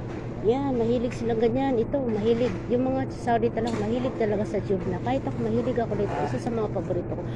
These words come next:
O M G, twelve fifty na lang instead of twenty-two.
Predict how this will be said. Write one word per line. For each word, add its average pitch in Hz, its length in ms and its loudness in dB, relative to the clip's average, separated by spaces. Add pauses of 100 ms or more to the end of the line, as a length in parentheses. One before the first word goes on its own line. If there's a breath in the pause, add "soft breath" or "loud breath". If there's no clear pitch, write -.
(420 loud breath)
O 311 240 8
M 330 240 8
G, 339 160 8
twelve 320 320 10 (160)
fifty 330 320 6
na 311 160 8
lang 311 320 8
instead 302 540 6 (100)
of 285 80 4 (160)
twenty-two. 302 960 6